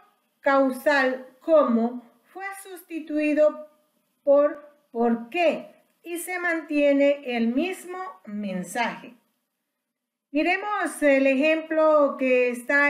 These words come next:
en la ilustración, la imagen. "Como está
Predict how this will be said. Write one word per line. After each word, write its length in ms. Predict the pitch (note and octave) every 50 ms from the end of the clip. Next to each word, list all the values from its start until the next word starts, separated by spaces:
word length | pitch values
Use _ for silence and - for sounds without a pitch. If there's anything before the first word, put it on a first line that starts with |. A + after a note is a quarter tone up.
| C#4+ -
en 220 | A#3+ A#3+ A#3 A#3
la 220 | A#3 A#3 A3+ A3+ A3+
ilustración, 800 | A3+ A#3 A#3 A#3+ A3+ - - B3+ A#3+ B3 - D#4+ E4 E4 F4 F4+ - - - _ _ _
la 180 | G3 G3 G3 G#3
imagen. 640 | A3 A#3 C#4 D4+ D#4 C#4 C4+ D4+ D#4 D#4+ D#4 - - - _ _ _ _ _ _ _ _ _ _ _ _ _ _ _ _ _ _ _ _ _ _ _ _ _ _ _ _
"Como 420 | - - D#4+ D#4+ D#4 D#4 D4+ D4 D4 C#4+ - - - - -
está 840 | - B3+ C4+ B3+ - - - - - D#4+ D#4+ E4 E4+ E4+ - -